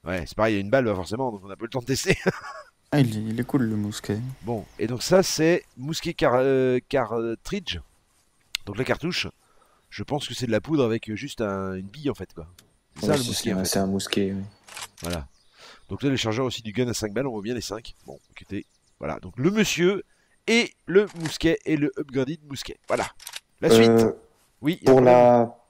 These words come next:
Speaker 3: pour la map, elle est, euh, permanente, comme Grèce et Hawaï.
Speaker 1: Ah
Speaker 2: Ah,
Speaker 1: bon ?
Speaker 2: voilà.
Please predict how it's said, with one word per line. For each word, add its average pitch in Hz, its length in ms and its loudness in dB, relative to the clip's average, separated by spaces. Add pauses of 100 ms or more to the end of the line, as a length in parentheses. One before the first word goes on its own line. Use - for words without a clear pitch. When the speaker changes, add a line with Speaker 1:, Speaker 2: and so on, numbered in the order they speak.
Speaker 3:
pour 127 160 2
la 123 100 4
map, 127 240 2 (480)
elle 104 200 2
est, 104 160 6
euh, 104 200 6
permanente, 123 680 2 (160)
comme 127 240 6
Grèce 113 340 4
et 113 80 8
Hawaï. 98 240 4 (1080)
Speaker 1:
Ah - 60 8
Speaker 2:
Ah, 262 140 4
Speaker 1:
bon ? 156 180 0
Speaker 2:
voilà. 135 220 10